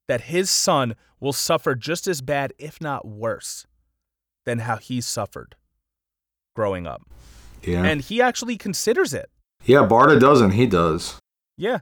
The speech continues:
Speaker 1: and that's how fucked up it is. Like, you know, he is ju-, he is a broken person, and you can't, I don't think you can blame him for considering the option because, hell, you know, he, he turned out okay, <laughs> quote unquote.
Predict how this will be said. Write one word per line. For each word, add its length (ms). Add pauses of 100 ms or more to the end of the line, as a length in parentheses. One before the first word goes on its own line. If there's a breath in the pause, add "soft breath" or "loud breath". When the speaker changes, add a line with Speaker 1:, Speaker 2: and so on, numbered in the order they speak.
Speaker 1:
and 160
that's 180
how 80
fucked 300
up 180
it 80
is. 220
Like, 260 (320 soft breath)
you 100
know, 120
he 260
is 140
ju-, 160
he 180
is 100
a 60
broken 420
person, 400
and 140
you 60
can't, 280
I 140
don't 140
think 100
you 80
can 160
blame 280
him 200
for 340 (280 soft breath)
considering 920 (260)
the 220
option 600
because, 600 (300)
hell, 400 (300)
you 160
know, 180 (300)
he, 380
he 280
turned 320
out 220
okay, 460 (120)
<laughs> 160
quote 320
unquote. 480